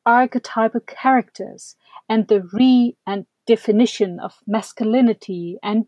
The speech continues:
gender roles in comedy films. But <laughs> unfortunately, we have to come to a conclusion. So let me ask you in closing, would you say that African cinema is visible enough within the discipline of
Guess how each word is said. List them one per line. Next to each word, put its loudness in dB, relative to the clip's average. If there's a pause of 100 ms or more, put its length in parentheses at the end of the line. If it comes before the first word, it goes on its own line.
gender 4
roles -12
in -8 (260)
comedy 0
films. -2 (220)
But 4 (420)
<laughs> -18
unfortunately, 0
we -2
have -8
to -8
come 0
to -10
a -4
conclusion. -2
So 0 (180)
let 2
me 2
ask -2
you 6
in 0
closing, 0 (280)
would 2
you 0
say -6
that -2
African -2
cinema 0
is -4 (520)
visible 0
enough -4
within 2
the 0
discipline 0
of -10